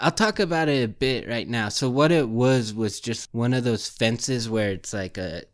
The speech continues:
it's not like barbed wire, but it's three metal wires coming down from the top. So it, anyone could easily fit in between the three metal wires.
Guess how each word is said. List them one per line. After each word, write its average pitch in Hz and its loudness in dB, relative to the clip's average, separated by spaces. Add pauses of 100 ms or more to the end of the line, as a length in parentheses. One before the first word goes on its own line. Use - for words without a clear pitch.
(100)
it's 113 -4
not 151 2
like 104 -4
barbed 117 2
wire, 135 4
but 107 0
it's 113 2 (140)
three 135 4
metal 120 4
wires 113 0 (260)
coming 110 0
down 104 0
from 104 -6
the 95 -2
top. 110 -4 (720)
So 123 4
it, 117 2 (220)
anyone 156 8
could 120 0
easily 113 4
fit - 2 (160)
in 113 2
between 113 2
the 98 0 (180)
three 101 -2
metal 98 0
wires. 98 -2